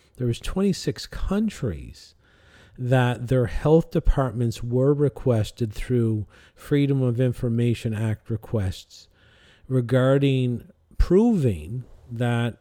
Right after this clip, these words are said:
the virus, uh, sars cov two, existed. And the only way to prove that it,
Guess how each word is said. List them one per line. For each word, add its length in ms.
the 140
virus, 960
uh, 280
sars 540
cov 520
two, 520
existed. 880
And 140
the 100
only 220
way 200
to 100
prove 400
that 240
it, 140